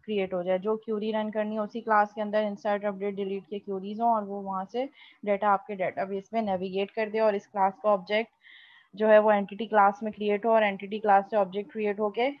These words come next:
जो method insert, update, डिलीट की क्वेरी आपको चाहिए वो मेथड call कर दें। तो इस तरीके से एक sequence follow करते हुए आपने application create करनी है। मेरे पास एक recorded lecture है भी,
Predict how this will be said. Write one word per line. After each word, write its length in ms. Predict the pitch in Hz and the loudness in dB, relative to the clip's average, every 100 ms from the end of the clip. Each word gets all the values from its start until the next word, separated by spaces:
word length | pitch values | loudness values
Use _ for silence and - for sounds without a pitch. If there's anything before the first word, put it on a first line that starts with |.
| - | -14
जो 200 | 196 226 | -2 0
method 440 | 226 202 202 226 220 | 4 2 2 -4 -2
insert, 400 | 214 226 208 208 | -6 -2 -2 -2
update, 320 | 190 202 196 | -2 -4 -4
डिलीट 300 | 202 196 196 | -4 -4 -4
की 120 | 220 | -8
क्वेरी 280 | 214 196 202 | -6 -4 2
आपको 280 | 202 196 202 | 0 0 -8
चाहिए 300 | 208 196 202 | -6 -4 -4
वो 160 | 208 | -4
मेथड 320 | 196 175 202 | -4 -4 -6
call 240 | 196 214 208 | -2 0 2
कर 180 | 220 214 | -2 -2
दें। 200 | 247 254 | -4 -6
तो 440 | _ _ _ - | _ _ _ -20
इस 120 | - | -10
तरीके 320 | 220 208 214 | -6 -6 -6
से 120 | 214 214 | -8 -8
एक 100 | 202 | -10
sequence 640 | 208 196 190 208 196 _ - | -14 -10 -10 -10 -14 _ -4
follow 220 | 190 190 | -2 -2
करते 300 | 190 185 196 | -8 -8 -2
हुए 80 | 190 | -2
आपने 380 | 175 202 233 269 _ _ _ - | -2 -4 -8 -10 _ _ _ -8
application 640 | 185 185 202 196 190 220 214 | -8 -8 -8 -6 -6 -6 -8
create 380 | 202 196 185 | -6 -4 -4
करनी 280 | - 180 180 | -6 -10 -8
है। 60 | 190 | -6
मेरे 160 | 196 | -6
पास 280 | 196 220 214 | 0 0 2
एक 180 | 233 226 | -2 -4
recorded 440 | 208 208 202 214 | 0 4 4 4
lecture 340 | 214 208 - 226 | 0 0 0 -2
है 300 | 208 196 208 | 0 0 0
भी, 280 | 220 240 | 0 -2